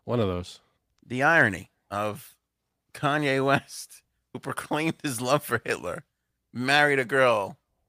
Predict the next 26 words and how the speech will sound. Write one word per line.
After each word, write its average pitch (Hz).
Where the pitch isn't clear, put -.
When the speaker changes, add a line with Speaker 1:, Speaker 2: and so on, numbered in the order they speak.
Speaker 2:
named 123
Sensory. 95
Speaker 1:
I 101
don't 92
get, 90
I 101
don't 92
get 90
it. -
Speaker 2:
Like 107
censor. -
Like 107
he's 131
on 117
Speaker 1:
Okay. -
Speaker 2:
censor. 104
Speaker 1:
I 120
see. 85
I 101
Speaker 2:
Yeah. 101
Speaker 1:
got 87
it. -
I 98
got 80
it. -
Speaker 2:
Um, 123